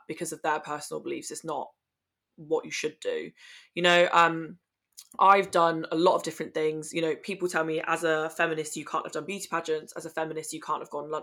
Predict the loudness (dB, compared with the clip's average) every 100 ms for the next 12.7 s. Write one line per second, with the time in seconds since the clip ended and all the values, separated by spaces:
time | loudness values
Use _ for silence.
0 | -6 -8 -6 -6 -6 -6 -6 -8 -6 0
1 | 0 0 -4 -4 -4 -4 -4 -6 -8 -10
2 | -6 -6 -6 -10 -10 -10 -6 -6 -8 -6
3 | -6 -6 -8 -12 _ _ _ 4 4 -2
4 | -8 -6 -4 -4 -8 -16 _ _ -20 _
5 | _ 0 0 2 2 6 6 4 -2 0
6 | 0 0 -2 -2 -4 -4 -4 -4 -4 -8
7 | -8 -6 -6 -4 -4 0 0 -2 -10 -8
8 | -4 -2 -2 -4 -4 -2 -2 -2 -2 -4
9 | -4 -6 -6 -10 -14 -16 -20 _ 4 6
10 | 6 2 -4 -12 -20 -20 _ _ _ _
11 | 4 6 6 2 0 0 0 2 2 2
12 | 0 -4 -8 -6 -6 -6